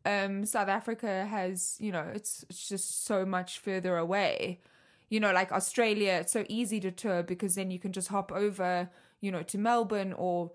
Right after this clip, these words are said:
Brisbane or Perth and then go up to Asia. You know, South Africa doesn't have anything immediately around it, so it's so difficult, um, for touring bands. But when you were then starting out,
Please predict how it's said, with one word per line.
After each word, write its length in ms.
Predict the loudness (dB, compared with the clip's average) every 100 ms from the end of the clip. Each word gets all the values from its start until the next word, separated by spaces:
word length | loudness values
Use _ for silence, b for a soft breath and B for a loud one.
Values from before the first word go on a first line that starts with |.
| b
Brisbane 420 | 0 0 0 -2 -2
or 100 | -2
Perth 380 | 0 0 0
and 140 | -2 -2
then 120 | 0
go 100 | 0
up 340 | 2 0 -4 -20 _ -8
to 100 | -2
Asia. 800 | 2 2 2 2 4 2 0 -4 _ _ _ _
You 80 | 0
know, 140 | 2
South 160 | 2 2
Africa 280 | 0 0 -4
doesn't 220 | -4 -4
have 260 | 0 0 0
anything 380 | -2 -2 -2
immediately 520 | -2 -2 -2 -2 0 2
around 420 | 4 2 2 -2
it, 240 | -4 -6
so 120 | -4
it's 160 | -4 -2
so 120 | -4
difficult, 800 | -4 -4 -4 -2 0 -2 -8 -16 _ _ _ _ _ _ -2
um, 340 | 0 0 -4
for 220 | -4 -6
touring 420 | -2 0 0 0
bands. 800 | 0 2 2 0 -6 -2 -2 -4 -10 _ _ _ 0
But 520 | 2 2 -2 -10 -10 _ _ _ -10
when 380 | 0 0 0
you 200 | -2 -2
were 560 | 2 4 4 4 4 0 -6 b b b
then 240 | 0 0
starting 580 | 0 2 4 2 0 -4 0
out, 580 | 2 2 2 -4 -12